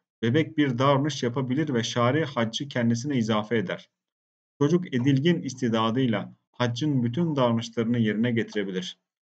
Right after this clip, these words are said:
Bu durumda çocuk amelin gerçekleştiği bir konumdadır. Bebek tıpkı bir bineklinin hayvanıyla Arafat'ta durdurulup vakfe yapması gibi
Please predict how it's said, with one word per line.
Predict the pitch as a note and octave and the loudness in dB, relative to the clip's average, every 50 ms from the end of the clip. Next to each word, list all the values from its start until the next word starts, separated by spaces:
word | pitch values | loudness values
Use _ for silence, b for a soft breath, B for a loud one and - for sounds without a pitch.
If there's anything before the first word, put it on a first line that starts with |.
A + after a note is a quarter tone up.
| _ _ | _ _
Bu | C#3 C#3 C#3+ | -2 0 0
durumda | D3+ D3+ D#3 D3+ D3+ D#3+ D#3 D3+ | 2 0 2 0 0 0 0 0
çocuk | - C#3 C3 C#3+ E3 D#3+ - b b b b _ _ _ | 0 -2 0 2 0 0 -2 b b b b _ _ _
amelin | A2+ A#2 B2+ C3 D3 E3 E3 C#3+ | 2 2 4 4 4 4 4 4
gerçekleştiği | A#2+ B2+ A#2+ A#2 A#2+ - B2 A#2 A#2 B2 A#2+ A#2 A#2+ - D3 C#3 B2+ | 4 2 2 2 0 -2 -2 -2 0 0 -2 -2 -2 -2 -2 -2 0
bir | B2+ A#2+ A#2+ | -2 -4 -4
konumdadır. | - A2+ G#2+ G#2 G2+ G2+ G2 F#2 F#2 F2+ - - - - - _ _ _ _ _ _ - | -4 -2 -2 -2 -2 -2 -4 -4 -6 -8 -12 -14 -18 -20 -20 _ _ _ _ _ _ -2
Bebek | A2+ B2 D#3 F3 F3 F3 - | 0 2 2 2 2 0 -2
tıpkı | - D3+ C#3 C#3+ - C#3+ D3+ | -4 -4 -4 -2 -2 0 2
bir | D#3+ C#3+ B2 | 2 2 2
bineklinin | B2 B2+ C3+ C3 B2 B2+ B2+ C3 C#3+ C#3+ C3 A#2 - - - _ | 0 2 2 0 0 -2 -2 -2 0 0 0 -2 -4 -8 -16 _
hayvanıyla | _ A2 A2+ A#2 A2+ A#2 C3 D3+ D#3+ C3+ G#2+ G#2 A#2 C3+ C#3 - - _ _ _ - | _ 0 0 2 2 2 2 2 2 2 2 2 0 -2 -2 -6 -10 _ _ _ -4
Arafat'ta | A2+ A#2+ C#3+ D3 C#3+ - C#3 C3+ C#3+ - C#3+ B2 A#2+ | 0 0 0 0 0 0 -2 -2 -2 -2 -4 -2 0
durdurulup | C3+ C3+ C3 C3 C#3+ C#3 A#2+ A#2 C3+ B2+ A#2+ A#2 | -2 -2 -2 0 0 0 2 2 0 0 0 0
vakfe | A#2 A2+ A#2 - - C#3 | -2 -2 -2 -2 -2 -2
yapması | C3 A2 - A#2 A#2 A#2+ A#2+ D3 | -2 -2 -2 -4 -4 -4 -2 -4
gibi | A#2+ G#2 G2 F2 A2 B2 C#3 C#3 B | -4 -4 -4 -2 -2 -2 -2 -2 B